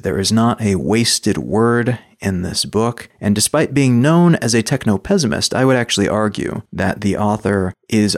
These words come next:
optimistic about the potential of technology, but disappointed about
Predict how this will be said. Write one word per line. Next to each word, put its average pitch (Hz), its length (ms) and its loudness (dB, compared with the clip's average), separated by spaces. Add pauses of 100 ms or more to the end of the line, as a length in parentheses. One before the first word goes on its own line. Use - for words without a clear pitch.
optimistic 139 720 0
about 107 320 -2
the - 60 -6
potential 120 580 0
of 104 140 -4
technology, 104 720 0
but - 200 -10
disappointed 101 760 -2
about 80 480 -4